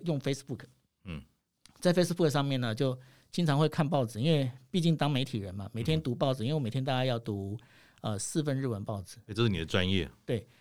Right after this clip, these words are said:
Speaker 1: 那到现在都还维持这样的一个习惯。
Speaker 2: 嗯哼。
Speaker 1: 那当时就是读完报纸之后，就会把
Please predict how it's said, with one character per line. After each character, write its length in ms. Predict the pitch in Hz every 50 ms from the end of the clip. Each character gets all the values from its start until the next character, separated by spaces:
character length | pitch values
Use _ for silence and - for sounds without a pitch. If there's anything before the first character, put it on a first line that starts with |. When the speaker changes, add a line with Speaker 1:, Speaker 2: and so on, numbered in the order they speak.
| _ _ _ _
Speaker 1:
那 280 | - 175 165 160 156 147
到 160 | 147 - 190
现 140 | 190 - 196
在 100 | 180 160
都 100 | 139 156
还 100 | 147 131
维 160 | 123 117 117
持 120 | 117 113 107
这 80 | 117
样 80 | 123 113
的 80 | 107
一 60 | 104 104
个 100 | 113 104
习 220 | - - - 107
惯。 260 | - - 101 - 90 -
Speaker 2:
嗯 100 | 101 90
哼。 160 | 80 87 98 - _ _ _
Speaker 1:
那 140 | - 196 190
当 200 | 196 202 208 220
时 140 | - -
就 140 | 151 165 160
是 100 | 156 165
读 160 | 156 - 139
完 140 | 139 143 139
报 140 | 151 170 160
纸 100 | 135 120
之 80 | 110 143
后， 60 | 139
就 100 | 139 156
会 80 | 156 160
把 240 | 160 117 107 101